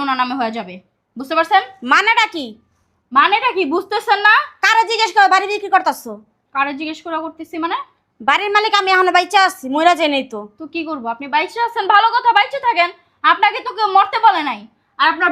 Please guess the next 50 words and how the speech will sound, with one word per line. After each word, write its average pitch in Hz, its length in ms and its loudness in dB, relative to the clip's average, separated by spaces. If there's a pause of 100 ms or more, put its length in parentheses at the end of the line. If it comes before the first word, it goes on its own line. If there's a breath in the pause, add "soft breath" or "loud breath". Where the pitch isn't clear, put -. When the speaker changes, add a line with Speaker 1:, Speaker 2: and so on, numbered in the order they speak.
Speaker 1:
বড় 381 140 6 (120)
ছেলে 392 240 2 (320)
আর 262 160 0
বড় 311 220 4
ছেলের 349 260 0
বউকে 339 300 -2
বলবেন 370 260 2 (380)
ওনাদের 269 300 -6
ব্যাগপত্র 285 360 -2 (140)
রেডি 302 180 -2
করে 330 100 2 (120)
বাসা 269 180 -2
থেকে 233 160 -10
বের 226 140 -4
হয়ে 208 140 -8
যেতে। 190 260 -18
Speaker 2:
ওরা 403 200 4
কই 427 180 2
যাইবো? 330 180 2 (120)
বাড়ি 370 180 2
হইছে 381 200 0 (100)
আমার, 262 200 2 (340)
তোমরা 415 240 2 (100)
থাকো, 427 200 2
ওরা 370 120 4 (140)
থাকবে 302 260 0
বাড়িতে। 277 320 -2
বাড়ি 349 180 0
বিক্রি 440 220 -10
করবা 359 240 4
কেন? 262 120 -2 (400)
বাড়ি 370 160 2
বিক্রি 440 180 -8
করে 403 140 4
আমরা 381 120 0
রাস্তা 415 200 0
রাস্তা 403 260 2
আটুমনি। 294 340 -4 (360)
Speaker 1:
ওই 262 80 -6 (180)
দামড়া 302 400 2
একটা 339 160 -4 (140)
পোলারে, 381 380 2 (200)
দামড়া 285 280 2
একটা 302 200 -6
পোলার 349 220 4 (120)
বউরে 349 360 2
তো 480 60 0 (140)
বসায় 277 320 0
বসায় 320 280 -2
খাওয়াইতেছে 339 400 0